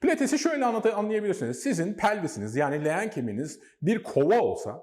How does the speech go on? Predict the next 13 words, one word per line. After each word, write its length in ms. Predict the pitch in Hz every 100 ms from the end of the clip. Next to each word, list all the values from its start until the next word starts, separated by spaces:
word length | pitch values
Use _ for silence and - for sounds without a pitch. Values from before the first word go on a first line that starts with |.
| -
o 140 | 233
kovayı 340 | - 147 117 120
silme 460 | - 285 247 240
suyla 360 | 240 240 160 143
doldursanız. 540 | 113 92 - - -
Silme. 640 | - - - 180 95 90 - _ _ _ _ - - -
Şimdi 340 | 311 277 180
bu 100 | 311
suyun 600 | - 202 277 240 165 -
hiçbir 420 | - 269 - 320 320
yerden 480 | 226 196 196 214
dökülmemesi 640 | 160 147 160 117 87 - 85
gerekir. 500 | 80 80 - -